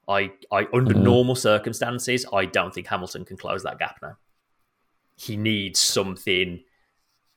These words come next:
Speaker 1: to, like, stop Verstappen scoring normally in one of these remaining races to, to close that gap now, I
Speaker 2: Yeah.
Speaker 1: think.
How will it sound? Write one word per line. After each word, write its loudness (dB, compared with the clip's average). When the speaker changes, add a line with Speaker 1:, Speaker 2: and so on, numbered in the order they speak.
Speaker 1:
to, 0
like, -2
stop 0
Verstappen -4
scoring -4
normally -8
in -10
one -8
of -14
these -12
remaining -8
races -6
to, -10
to -14
close -4
that -4
gap -8
now, -4
I 0
Speaker 2:
Yeah. -2
Speaker 1:
think. -14